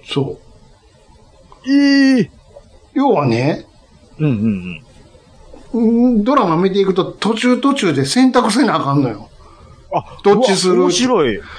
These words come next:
Speaker 1: で、その後、
Speaker 2: えー、その感覚。はいはいはいはい。
Speaker 1: そ、その後、あの、その主人公の子が、そこにね、
Speaker 2: うん。
Speaker 1: 会社に行くためにバス乗るのよ。
Speaker 2: うん。
Speaker 1: ほんで、ヘッドホンで曲聴くんや。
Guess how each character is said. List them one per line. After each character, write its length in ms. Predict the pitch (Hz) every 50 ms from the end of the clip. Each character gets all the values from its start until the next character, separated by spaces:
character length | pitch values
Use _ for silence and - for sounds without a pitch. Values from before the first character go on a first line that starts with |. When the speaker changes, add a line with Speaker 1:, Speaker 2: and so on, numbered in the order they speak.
| - - -
Speaker 1:
で、 80 | 208 196
そ 140 | - 233 262
の 100 | 277 262
後、 60 | 202
Speaker 2:
え 60 | 170
ー、 20 | 147
そ 300 | - - 214 214 202 165
の 60 | 127
感 300 | - 240 262 262 254 233
覚。 480 | - - 247 220 - - 220 233 220 175
は 80 | 139 170
い 0 |
は 60 | 208 208
い 20 |
は 60 | 190
い 20 | 175
は 60 | 156
い。 20 |
Speaker 1:
そ、 60 | 151 233
そ 40 | 240
の 160 | 226 190 160
後、 380 | 143 - - 165 - 139 147 - -
あ 140 | - 165 156
の、 180 | 151 147 135
そ 120 | 139 - 165
の 140 | 156 160 147
主 160 | 147 - 165
人 220 | 170 180 175 160
公 120 | 143 151 139
の 100 | 135 135
子 180 | 135 131 123 123
が、 340 | 151 151 143 120 113 110
そ 140 | 107 - 165
こ 140 | - 170 175
に 60 | 160
ね、 60 | 147 139
Speaker 2:
う 20 |
ん。 60 | 135
Speaker 1:
会 180 | 123 156 160 147
社 100 | 147 156
に 80 | 160 160
行 40 | 151
く 60 | 151
た 120 | - 170
め 120 | 170 156 131
に 80 | 113
バ 180 | 113 196 226 226
ス 100 | 165 156
乗 180 | 143 139 131 127
る 80 | 131
の 100 | 123 104
よ。 320 | 107 107 101 - - - - - - - - - _ - - - - - - - -
Speaker 2:
う 60 | 139
ん。 220 | 139 127 104 - - -
Speaker 1:
ほ 60 | - 196
ん 20 |
で、 200 | 196 196 190 185
ヘ 100 | 170 196
ッ 80 | 190 190
ド 120 | 233 226
ホ 180 | 180 180 160 143
ン 80 | 135
で 260 | 127 139 143 139 120 -
曲 300 | - 196 208 208 208 196
聴 80 | 185 -
く 140 | - 180
ん 60 | 165 139
や。 140 | 117 110